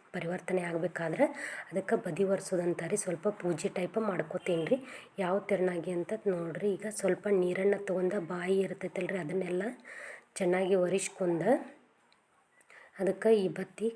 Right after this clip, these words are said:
ಕುಂಕುಮ, ಅರಿಶಿನ ಹಚ್ಚಿ, ಊದಿನ ಕಡ್ಡಿ ಬೆಳೆದು ಸ್ವಲ್ಪ ಸಕ್ರಿನ ನೀವು ಅದು ಹಿಡಿದ್ರೆ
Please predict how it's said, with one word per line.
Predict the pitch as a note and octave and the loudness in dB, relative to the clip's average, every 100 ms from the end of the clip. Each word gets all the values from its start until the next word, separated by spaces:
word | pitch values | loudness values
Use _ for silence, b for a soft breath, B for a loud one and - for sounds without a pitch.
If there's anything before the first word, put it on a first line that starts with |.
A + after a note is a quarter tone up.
| - | -2
ಕುಂಕುಮ, | F#3+ F#3 - F3+ G#3+ | 0 0 0 2 4
ಅರಿಶಿನ | G#3 F3+ F3+ - F3 | 4 2 -2 -4 -4
ಹಚ್ಚಿ, | E3+ - G#3 | -4 0 2
ಊದಿನ | F3 F3 F3+ | 2 0 0
ಕಡ್ಡಿ | F3 D#3 | -2 0
ಬೆಳೆದು | E3+ E3+ F3 | 0 0 2
ಸ್ವಲ್ಪ | G#3 F#3 F3 | 2 0 -4
ಸಕ್ರಿನ | F3+ F3+ - F#3+ F#3 | -4 -6 -6 -2 2
ನೀವು | A#3 G3 F3 | 4 2 0
ಅದು | D#3+ | -4
ಹಿಡಿದ್ರೆ | E3 E3+ E3+ C4 | -4 -4 -2 -2